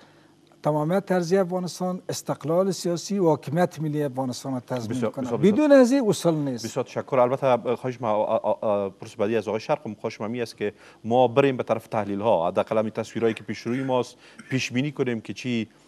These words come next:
Speaker 2: اه، اه، اه، واقعات می‌تونه شکل بگیره و، و بالاخره آینده کدام تایی که ما پیشنهاد بدیم چی، چی باید شود.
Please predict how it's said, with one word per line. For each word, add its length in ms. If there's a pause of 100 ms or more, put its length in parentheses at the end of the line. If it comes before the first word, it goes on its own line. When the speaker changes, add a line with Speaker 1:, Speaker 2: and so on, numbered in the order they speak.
(200)
Speaker 2:
اه، 100
اه، 200
اه، 840
واقعات 440
می‌تونه 420 (300)
شکل 340
بگیره 300
و، 140 (160)
و 100 (220)
بالاخره 280
آینده 160
کدام 260 (300)
تایی 180
که 120
ما 120
پیشنهاد 340
بدیم 160
چی، 160
چی 80
باید 160
شود. 280